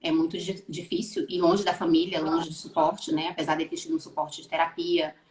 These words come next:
a aromaterapia, ele fez um processo de coaching. Foi aí que eu, que eu vi o que era um processo de coaching. Aí eu pa-, fiz também, aquilo me ajudou demais, junto com, com, com todo o aparato de terapia e tudo mais. Mas eu gostava da vida de lá, eu gostava do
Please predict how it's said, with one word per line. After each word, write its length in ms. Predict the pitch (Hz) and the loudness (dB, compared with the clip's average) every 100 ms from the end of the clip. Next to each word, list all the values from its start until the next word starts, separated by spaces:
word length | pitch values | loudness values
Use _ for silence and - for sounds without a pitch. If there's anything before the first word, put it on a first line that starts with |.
| _ _ | _ _
a 160 | 160 156 | 2 4
aromaterapia, 880 | 160 165 165 165 160 170 175 170 156 | 4 0 0 -2 -4 -6 -2 -2 -2
ele 100 | 151 | 0
fez 160 | 175 190 | 2 2
um 40 | |
processo 380 | 202 175 165 - | 0 -2 -2 -4
de 100 | - | -8
coaching. 500 | - 170 185 - 151 | 0 0 0 -2 -4
Foi 140 | - | 0
aí 200 | 165 160 | 2 2
que 80 | 180 | 0
eu, 60 | 185 | -6
que 200 | - - | -6 -2
eu 80 | 165 | -2
vi 480 | 156 165 185 185 - - | 0 -4 -4 -8 -14 -20
o 40 | |
que 200 | - 175 | 0 4
era 160 | 175 202 | 4 4
um 40 | |
processo 280 | - - - | -4 -4 -4
de 80 | 339 | -4
coaching. 380 | 175 165 - 165 | -2 -2 0 0
Aí 60 | |
eu 80 | 165 | 0
pa-, 240 | - 175 - - | 0 -2 -2 -4
fiz 240 | 202 208 | -2 0
também, 340 | 175 165 170 | 4 4 4
aquilo 200 | 170 170 | 0 2
me 80 | 170 | 0
ajudou 240 | 165 160 156 | 0 -2 -2
demais, 640 | 180 160 165 156 - - | 2 4 4 2 -4 -12
junto 300 | 180 170 175 | -6 -2 -2
com, 260 | - 170 165 - - | 0 -2 -2 -4 -4
com, 180 | 165 - _ _ _ | -4 -4 _ _ _
com 120 | 175 | -2
todo 180 | 170 170 | 0 0
o 40 | |
aparato 520 | 180 185 165 170 - - - _ _ - | 4 6 8 6 0 -12 -20 _ _ -14
de 100 | 156 | -4
terapia 400 | 165 175 - 180 | 0 0 0 -4
e 20 | |
tudo 140 | 180 180 | -2 4
mais. 360 | 196 269 - - _ _ _ | 4 4 -2 -12 _ _ _
Mas 480 | 202 214 233 254 247 | 2 6 6 6 4
eu 120 | 247 | 2
gostava 560 | 240 302 - 240 254 247 | 4 4 4 2 2 -2
da 120 | 208 | -8
vida 260 | 196 180 175 | -12 -10 -8
de 140 | 175 | -4
lá, 340 | 170 156 156 - | -2 -2 -6 -10
eu 120 | - 160 | -14 -8
gostava 720 | 208 - 202 196 202 196 185 | -6 -2 2 4 4 0 -8
do 640 | 180 180 170 165 160 160 | -6 -6 -6 -8 -10 -12